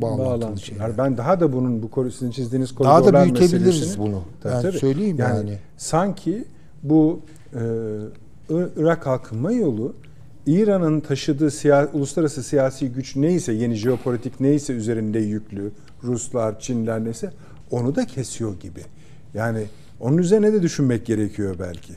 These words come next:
Speaker 1: İşte ama
Speaker 2: Mesela
Speaker 1: orada
Speaker 2: Hı.
Speaker 1: kim var bunun arkasında? Bir de İra-, Çin'de Hindistan rekabetini düşünce ne var arkasında? Onların rekabetinin arkasında ne var? Çünkü para işi bunlar. Yani finansal
Speaker 2: Tabii, tabii.
Speaker 1: fon aktarmalarla oluyor.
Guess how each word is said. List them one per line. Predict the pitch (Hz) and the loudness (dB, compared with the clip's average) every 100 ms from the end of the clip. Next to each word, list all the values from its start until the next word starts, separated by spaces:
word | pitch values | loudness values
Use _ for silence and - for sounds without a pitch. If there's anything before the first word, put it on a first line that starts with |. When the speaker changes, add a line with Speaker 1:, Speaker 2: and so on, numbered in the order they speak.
| - | -12
Speaker 1:
İşte | - - 85 | -10 -10 -12
ama | 76 98 170 175 | -10 -6 -2 2
Speaker 2:
Mesela | 135 | 6
Speaker 1:
orada | 143 175 160 | 6 6 4
Speaker 2:
Hı. | 147 | 0
Speaker 1:
kim | 101 139 156 | 0 -4 0
var | 139 110 | 2 2
bunun | 95 98 | 0 -4
arkasında? | 98 - 87 101 | -6 -8 -10 -8
Bir | 101 | -2
de | 147 | -2
İra-, | 139 120 131 - - - | 0 0 -2 -4 -12 -8
Çin'de | - 151 165 131 107 | -4 0 0 0 0
Hindistan | 110 110 - 160 165 | -2 -4 -4 -2 0
rekabetini | 143 123 131 123 117 - 131 | 0 0 0 0 -2 -4 -8
düşünce | 110 - 123 120 165 139 | -8 -8 -6 -4 -2 2
ne | 165 | 4
var | 180 | 4
arkasında? | 127 101 - 87 - 85 - - - - - - - - - - - | 4 0 -6 -14 -14 -16 -16 -18 -20 -18 -18 -18 -18 -18 -18 -16 -4
Onların | 120 135 160 233 262 | 2 6 6 6 2
rekabetinin | 233 220 208 190 180 175 | 2 2 4 4 2 2
arkasında | 143 117 131 - 123 117 | 2 0 -2 -2 -2 0
ne | 113 104 | 0 -2
var? | 98 - - - - - - - - - - | -4 -8 -18 -20 -20 -20 -20 -20 -20 -20 -18
Çünkü | - - | -18 -8
para | - 165 277 | 0 2 2
işi | - 147 | 0 -8
bunlar. | 101 80 - - - | -10 -14 -18 -20 -20
Yani | - - | -20 -14
finansal | 110 104 101 - 233 185 - - | -8 -6 -6 -4 -4 -6 -16 -16
Speaker 2:
Tabii, | 110 113 135 | -12 -12 -12
tabii. | 127 | -12
Speaker 1:
fon | 123 131 196 | -8 -2 0
aktarmalarla | 254 120 151 127 107 98 90 82 | 0 -2 0 0 0 -4 -8 -12
oluyor. | 82 | -16